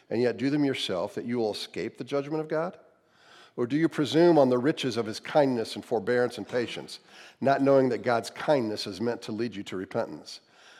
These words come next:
But because of your hard and impotent heart, you are storing up wrath for yourself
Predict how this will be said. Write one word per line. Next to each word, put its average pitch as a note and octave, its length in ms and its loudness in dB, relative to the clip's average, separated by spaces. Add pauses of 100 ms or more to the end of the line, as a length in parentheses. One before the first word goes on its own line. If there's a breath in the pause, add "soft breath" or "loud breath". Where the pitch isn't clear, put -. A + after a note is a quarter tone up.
(140 soft breath)
But A#2 100 -2
because E3 400 4
of C3+ 140 0
your B2+ 120 0
hard D#3 320 6
and C#3 200 -2
impotent C3 420 -2
heart, F#2+ 500 -2 (360 soft breath)
you A#2 160 -4
are A2 100 0
storing C3 460 2
up A#2+ 160 -2
wrath C3+ 320 2
for C#3 140 -6
yourself G2 680 -6